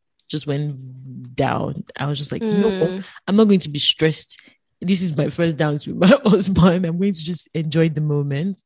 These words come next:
Speaker 1: So yeah, those would be, like, things that I definitely would change.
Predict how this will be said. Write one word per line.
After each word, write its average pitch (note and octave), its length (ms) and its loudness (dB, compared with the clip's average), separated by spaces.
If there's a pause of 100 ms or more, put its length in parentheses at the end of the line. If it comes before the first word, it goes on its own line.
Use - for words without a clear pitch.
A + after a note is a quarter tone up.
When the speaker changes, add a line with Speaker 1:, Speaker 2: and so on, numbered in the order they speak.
Speaker 1:
So E3+ 100 -6
yeah, F3 340 -2
those F3+ 200 -6
would D#3+ 100 -8
be, C#3+ 80 -6
like, C#3 260 -6 (1160)
things D3 280 -6
that C3+ 140 0
I C3 140 0
definitely D3 500 -4
would C3+ 200 -8
change. C3+ 580 -12